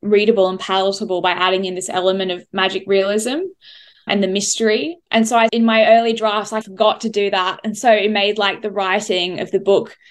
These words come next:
quite <laughs> depressing. But I think I've, now I think I have a handle on it, so it's okay. But yeah, there'd be so many, I would, I've learned so much.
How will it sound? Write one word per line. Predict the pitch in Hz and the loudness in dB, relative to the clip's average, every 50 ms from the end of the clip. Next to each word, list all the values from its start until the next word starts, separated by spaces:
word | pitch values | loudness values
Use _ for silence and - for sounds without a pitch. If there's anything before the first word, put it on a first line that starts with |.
| _ - | _ -4
quite | - 220 208 - | -2 0 0 0
<laughs> | - 220 | -2 -6
depressing. | 220 - 208 - 370 - - - - - - 247 220 - _ _ _ _ - - - 659 - - - _ _ _ _ | -8 -6 -6 -6 -6 -6 -8 -6 -4 -2 -2 -2 -4 -4 _ _ _ _ -8 -2 0 0 0 -2 -6 _ _ _ _
But | - 254 262 | -2 0 0
I | 262 294 | 0 2
think | 311 320 330 339 | 2 0 2 2
I've, | 359 320 - | 0 2 2
now | 254 254 254 247 | 0 0 2 0
I | 247 254 | 0 -2
think | 254 254 240 233 | -2 -6 -4 -2
I | 226 | -2
have | 226 226 220 214 | 0 0 0 0
a | 214 | -2
handle | 208 220 202 190 202 196 202 196 180 | 0 0 -2 -2 -2 -2 -2 -2 -2
on | 175 175 | -2 -2
it, | 160 120 - | -4 -6 -4
so | - 214 180 | 0 2 2
it's | 170 165 - | 2 2 2
okay. | 190 170 165 - 208 - - - - - - - - - - - _ - - | 0 0 0 0 -4 -4 -4 -4 -4 -4 -6 -8 -12 -18 -20 -20 _ -20 -8
But | - 269 | -6 -2
yeah, | 285 311 294 285 | 0 2 2 4
there'd | 285 269 | 2 2
be | 285 294 | 0 -2
so | - - - 294 277 | -4 -2 -2 -2 0
many, | 277 277 269 262 240 226 233 - - | -2 -2 -4 -2 -4 -4 -4 -2 0
I | 226 226 | 2 4
would, | 214 233 226 | 4 2 4
I've | 226 226 226 220 | 4 2 2 2
learned | 220 247 254 240 226 | 2 2 2 2 2
so | 226 - 247 220 214 214 | 0 0 2 2 2 2
much. | 214 202 190 175 165 - | 0 -2 -2 -4 -6 -10